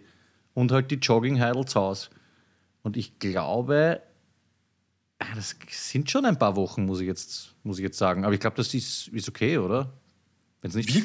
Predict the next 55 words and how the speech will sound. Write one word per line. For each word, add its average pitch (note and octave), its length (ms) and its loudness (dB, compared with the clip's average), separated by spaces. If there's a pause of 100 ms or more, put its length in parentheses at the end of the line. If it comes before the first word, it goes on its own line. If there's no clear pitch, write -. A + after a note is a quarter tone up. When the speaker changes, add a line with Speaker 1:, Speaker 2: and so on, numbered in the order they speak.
Speaker 1:
feiert. A#2+ 300 -2 (400)
Ja, G2+ 340 2
ja, G#2 240 -2
ich F#2+ 200 -4
wasche G2 200 0
jetzt - 160 -4
da, G#2+ 260 4 (760)
ich, - 120 -12 (120)
ich F#2+ 40 -10
wasche - 220 -4
jetzt G#2 100 -4
meine G#2 200 2
Jeans A2 420 -2 (220)
sicher - 380 -4
nicht A2+ 180 -2
jede A2 220 0
Woche. F#2+ 340 -2 (100)
Also G#2+ 140 -2
ich - 60 -2
glaub, - 160 -2
zwei A2 260 -2
Wochen A2 200 0
hab A#2+ 80 4
ich A2 60 -2
die C3+ 100 -2
schon C3 220 0
an. F2 200 -6 (1120)
Speaker 2:
Okay. - 220 -4
Speaker 1:
Aber - 440 2
bei C3+ 100 4
mir C#3 140 6
ist E3 60 6
es E3 80 2
oft C3 220 4
so, E3 80 2
dass D3 120 4
ich C#3 120 -2
sie - 80 0
nur D#3 100 4
in D#3 100 4
die D3 100 2
Arbeit B2 380 2
anziehe, G#2 600 0 (460)
dann B2 100 2
komme C3+ 220 2
ich C3+ 100 0
zu A2+ 120 2
Hause C#3 300 2
und D3 220 0
sofort C3 360 2
wieder D3 120 2
Joggingheidel C3+ 640 4
oder - 200 2
über C3 180 4
Boxershort. F#2+ 720 -4